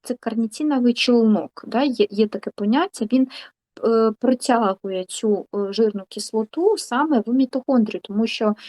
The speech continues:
е, окислення, е, жирів може бути не тільки в мітохондріях, але ще й в пероксисомах. І коли ми бачимо якраз таки підвищення дікарбонових кислот,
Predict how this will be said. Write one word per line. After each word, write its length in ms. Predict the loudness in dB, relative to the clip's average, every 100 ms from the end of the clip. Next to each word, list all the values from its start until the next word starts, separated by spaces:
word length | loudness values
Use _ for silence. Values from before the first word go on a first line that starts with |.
| -20 _ -6 -2
е, 160 | 0
окислення, 960 | 0 -4 -4 -4 -2 0 2 0 -2 -6 -4
е, 320 | -2 -2 -2 0
жирів 320 | 0 0 0
може 180 | 0 -2
бути 280 | -6 -4 -2
не 80 | -2
тільки 280 | -2 0
в 20 | 2
мітохондріях, 680 | 2 -4 -2 -2 -2 -8
але 200 | -8 -6
ще 180 | -6 -6
й 60 | -6
в 60 | -6
пероксисомах. 920 | -6 -8 -8 -10 -8 -4 -4 -6 -12 -12
І 160 | -12 -6
коли 180 | 0
ми 100 | 2
бачимо 420 | 2 0 -2 -2 -4
якраз 260 | -4 -6
таки 220 | -6 -12 -10
підвищення 500 | -4 -2 -2 -6 -6
дікарбонових 720 | -8 -8 -4 -2 -2 -4 -10
кислот, 380 | -8 -4 -2 -2